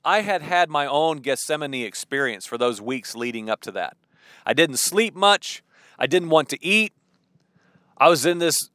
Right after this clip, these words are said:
place of just unearthing everything in me. I wanted to go into that water completely emptied. The, the reality of, like, I'm going in, joining myself to the death, because the Lord had taught me,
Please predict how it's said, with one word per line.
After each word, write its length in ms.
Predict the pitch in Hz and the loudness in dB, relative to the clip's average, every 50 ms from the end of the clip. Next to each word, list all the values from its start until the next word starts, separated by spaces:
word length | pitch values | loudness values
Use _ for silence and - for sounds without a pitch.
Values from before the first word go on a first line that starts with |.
| _ _ _ | _ _ _
place 380 | - - 190 202 202 190 - - | -2 2 2 2 2 2 -2 -6
of 140 | 156 139 120 | -8 -8 -6
just 340 | - 156 147 - - - _ _ _ _ _ _ _ _ _ _ _ _ _ _ _ _ _ _ - | -6 -6 -6 -6 -8 -14 _ _ _ _ _ _ _ _ _ _ _ _ _ _ _ _ _ _ 4
unearthing 640 | 151 196 214 202 208 220 220 214 - 190 180 170 175 | 6 6 8 8 8 8 8 6 4 -2 -2 2 2
everything 520 | 185 196 202 240 220 - - 214 208 196 | 2 2 2 0 -2 0 -2 -2 -2 0
in 140 | 190 196 196 | -2 -4 -2
me. 140 | 185 170 147 | 0 2 4
I 100 | 139 139 | 4 4
wanted 320 | 147 165 196 220 262 262 - | 4 2 0 0 -2 -4 -8
to 80 | 269 | -10
go 240 | 226 180 202 208 202 | -6 -2 0 0 0
into 140 | 202 196 196 | 0 -2 0
that 220 | 175 180 160 143 | 0 0 0 0
water 320 | 151 160 175 175 170 175 156 | 0 2 2 2 2 0 -4
completely 640 | - 170 156 - - 180 226 240 208 220 214 185 175 | -6 -8 -10 -8 -10 -10 -10 -8 -8 -8 -4 -2 -2
emptied. 460 | 185 190 160 - 120 95 80 - - _ _ _ _ _ _ _ _ _ _ _ _ _ _ _ _ _ _ _ _ _ _ _ _ _ _ _ _ - | -2 -4 -6 -12 -14 -14 -14 -18 -20 _ _ _ _ _ _ _ _ _ _ _ _ _ _ _ _ _ _ _ _ _ _ _ _ _ _ _ _ 0
The, 340 | 131 160 165 165 160 143 - _ _ _ _ _ _ | 4 8 8 8 8 6 2 _ _ _ _ _ _
the 260 | - 156 170 165 160 | 6 8 8 8 8
reality 560 | 151 160 156 180 185 214 247 247 240 214 208 | 6 4 6 6 8 8 6 4 2 0 -2
of, 140 | 190 160 151 | -4 -2 0
like, 200 | 175 170 170 - - | -2 -2 -2 -4 -8
I'm 180 | 165 170 160 | -12 -12 -10
going 420 | 139 143 190 214 240 254 247 220 190 | -2 0 2 4 4 2 0 -4 -6
in, 420 | 196 208 202 160 123 104 104 110 _ _ _ _ _ _ _ _ _ _ _ _ _ _ _ _ _ _ _ _ _ _ _ | -6 -4 -4 -4 -6 -8 -14 -20 _ _ _ _ _ _ _ _ _ _ _ _ _ _ _ _ _ _ _ _ _ _ _
joining 480 | - 104 - 196 220 240 262 285 269 247 | -6 2 6 6 6 6 4 2 -2 -2
myself 680 | 233 226 214 190 - - 202 196 196 190 190 175 - _ - | -2 -2 -2 -2 -4 -2 -2 0 2 2 0 -2 -6 _ -18
to 140 | - 190 185 | -16 -16 -12
the 120 | 165 165 | -12 -10
death, 300 | 147 175 175 170 160 151 | -6 -2 0 0 0 -2
because 280 | - 165 - 185 185 151 | -6 -14 -8 -8 -8 -6
the 100 | 156 180 | -6 -4
Lord 220 | 180 214 240 277 | -2 0 0 0
had 140 | 262 190 - | 0 -2 -8
taught 320 | - - 196 202 208 - 160 | -2 0 2 2 2 0 -2
me, 340 | 165 160 156 156 151 143 | -6 -6 -6 -6 -8 -12